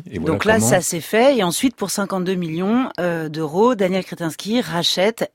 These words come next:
Speaker 2: Elle, version féminin, Télé sept jours, Art et Décoration, France Dimanche, ici, euh, Paris, donc qui appartenait à Lagardère. Dans le même temps, il avale l'hebdomadaire Marianne, on va en parler, parce que ça va être sous votre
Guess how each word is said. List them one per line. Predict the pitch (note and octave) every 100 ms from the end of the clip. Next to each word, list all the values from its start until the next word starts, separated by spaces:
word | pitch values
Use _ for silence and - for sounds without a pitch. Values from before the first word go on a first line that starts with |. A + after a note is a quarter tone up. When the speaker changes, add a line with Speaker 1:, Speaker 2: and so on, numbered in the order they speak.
| -
Speaker 2:
Elle, | F3+ A#3 B3
version | D3 E3 - F#3+
féminin, | - D#3+ D#3+ F#3+ A3+
Télé | G#3 F3
sept | - C#3+
jours, | D#3+ A3+ -
Art | F#3+ F3+
et |
Décoration, | F3 D#3 D3+ C#3+ C#3+ G#3 A#3+
France | - G#3 E3+
Dimanche, | D3 E3 G3+ A3+ - - -
ici, | - F3+ - A3 A3 G3+ D3+
euh, | D3
Paris, | C3+ E3 D4+
donc | F#3 E3
qui | -
appartenait | B2+ C#3+ - E3 F3 E3+ -
à | C#3+
Lagardère. | C#3+ D#3+ G3 C#4
Dans | G#3
le | F#3
même | F3+
temps, | F#3
il | E3+ D3+
avale | C#3+ D3
l'hebdomadaire | D3 D3+ D3 C#3+ C#3+
Marianne, | D#3+ D#3+ F3+ E3
on |
va | C#3+
en | C#3+
parler, | F3 C4
parce | -
que | F#3
ça | E3
va | D3
être | D#3
sous | - F3
votre | E3 - E3+ D3